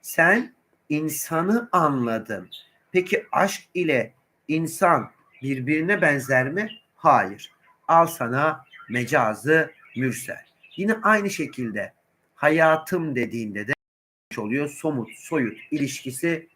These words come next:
olmuş oluyor. Şimdi bu durumda ben arkadaşlar iki örnek vererek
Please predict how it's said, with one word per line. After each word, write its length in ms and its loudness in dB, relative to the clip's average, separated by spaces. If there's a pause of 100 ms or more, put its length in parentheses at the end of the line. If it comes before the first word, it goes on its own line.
olmuş 680 -2
oluyor. 400 -4 (720)
Şimdi 320 -2
bu 120 0
durumda 600 2 (340)
ben 300 6
arkadaşlar 760 0
iki 300 -6
örnek 480 -2
vererek 560 0